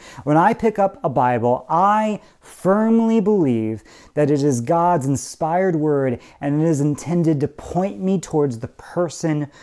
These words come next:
of Jesus Christ. I also believe in progressive revelation. In other words, God's character is not fully revealed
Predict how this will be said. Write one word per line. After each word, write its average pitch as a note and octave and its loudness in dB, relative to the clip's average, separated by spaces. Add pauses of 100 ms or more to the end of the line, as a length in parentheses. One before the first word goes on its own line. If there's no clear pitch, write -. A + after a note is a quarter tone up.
(140)
of B2+ -2
Jesus B2+ -2
Christ. - -16 (640)
I D#3+ 6
also A3 4
believe D#3+ 2
in F3 0
progressive F3 0
revelation. D3+ 2
In E3 2
other A#3 6
words, B2+ -2 (380)
God's G3+ 4
character G3 2 (100)
is B3 4
not A3+ 2
fully G#3+ 2
revealed E3+ 2